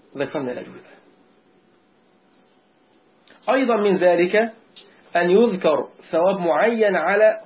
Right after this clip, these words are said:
طاعة معينة، ق-، كقول عائشة: "فرضت الصلاة ركعتين ركعتين". كيف تعلم ذلك؟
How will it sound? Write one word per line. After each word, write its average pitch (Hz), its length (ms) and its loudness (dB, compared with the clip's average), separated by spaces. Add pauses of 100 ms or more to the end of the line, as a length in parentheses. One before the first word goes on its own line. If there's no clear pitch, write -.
طاعة 156 240 -2
معينة، 127 600 -4 (680)
ق-، 120 420 -2
كقول 131 400 -2
عائشة: 190 500 0 (1200)
"فرضت 208 320 2
الصلاة 196 540 0 (140)
ركعتين 160 720 -2
ركعتين". 120 640 -6 (1500)
كيف 156 300 -6
تعلم 127 340 0
ذلك؟ 98 360 -8